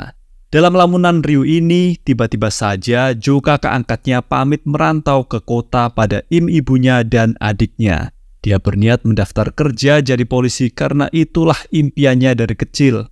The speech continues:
Im hanya bisa mendoakan anaknya itu supaya diterima kerja. Kemudian Im pun menyuruh Ryu masuk ke rumah untuk makan malam. Di dalam rumah,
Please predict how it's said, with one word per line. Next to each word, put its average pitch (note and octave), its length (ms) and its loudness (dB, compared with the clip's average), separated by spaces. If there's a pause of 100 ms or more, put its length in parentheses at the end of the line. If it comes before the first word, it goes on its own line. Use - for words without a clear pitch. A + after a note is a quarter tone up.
(320)
Im G#3 160 4
hanya E3 240 4
bisa C3 240 0
mendoakan A#2 480 2
anaknya G#2+ 400 -4
itu A#2 240 -2
supaya A#2 400 0
diterima G#2+ 480 0
kerja. G2+ 640 -4 (240)
Kemudian G#2 480 0
Im G#2+ 160 2
pun A#2 240 2
menyuruh G#2+ 400 0
Ryu A#2+ 320 0
masuk C#3 400 -2
ke D#3+ 80 0
rumah F#3+ 320 0
untuk D3+ 320 -2
makan A#2 320 0
malam. F#2 320 0 (480)
Di E3+ 80 2
dalam G#3 320 4
rumah, C#3 400 0